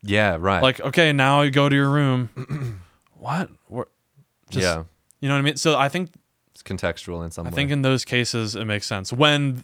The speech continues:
Speaker 2: like, life and limb are on the table for your misdeeds.
Speaker 1: Yeah. Yeah. Okay.
Speaker 2: Is that fair? Now a run of
Speaker 1: I
Speaker 2: the,
Speaker 1: think it's fair.
Speaker 2: a run of the mill social scuffle,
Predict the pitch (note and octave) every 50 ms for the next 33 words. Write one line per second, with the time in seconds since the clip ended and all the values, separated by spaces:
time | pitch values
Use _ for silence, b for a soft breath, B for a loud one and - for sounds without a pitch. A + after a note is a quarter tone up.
0 | - C3 C3 B2+ A#2 A#2 B2 B2+ C3+ C#3 C3 - C3+ B2+ A#2+ A2+ A#2 A#2 A2+ G#2+
1 | G2 F#2+ G2 F#2+ b b b b b b b b b - A#2+ A2 G#2 G#2 G#2+ F#2+
2 | G#2+ A2 G#2+ G#2 G2 - - G#2+ G#2+ G2 G2+ G2 F#2 - A#2 G#2+ G2+ G2+ G#2 G2+
3 | G2+ G2+ G2 G2 F#2 - - - - - A#2+ G#2+ F#2+ F2+ F2 E2+ - - - -
4 | _ _ _ _ - G2+ F#2 E2 D#2+ D#2+ - _ _ _ _ _ _ _ _ _
5 | _ _ _ _ _ _ _ _ _ _ _ _ _ _ _ _ _ - C#3 D3+
6 | A#2 G#2 B2 C#3+ - D#3 D3+ D#3+ - _ _ _ _ _ _ _ _ - B2 C3+
7 | - - D3 D#3 F3+ F3 - - _ _ _ _ _ _ _ _ D3 C#3 C3+ C#3
8 | C3 C#3 C3+ B2+ C3+ C#3 G2 F#2+ A2+ D#3+ E3+ C#3 G2+ F2 - - - - - -
9 | D2 - C3+ C#3 C3 B2 B2+ C3+ D3 D3+ C#3 C#3 C3+ C3 C3 C3 C3 B2+ A#2 -
10 | - - A2+ A#2+ B2 - - C#3 C3+ C3+ C3+ C#3 C3+ - _ _ _ _ _ _
11 | _ _ - - - - - C#3 B2+ - D#3+ D#3+ E3+ E3+ -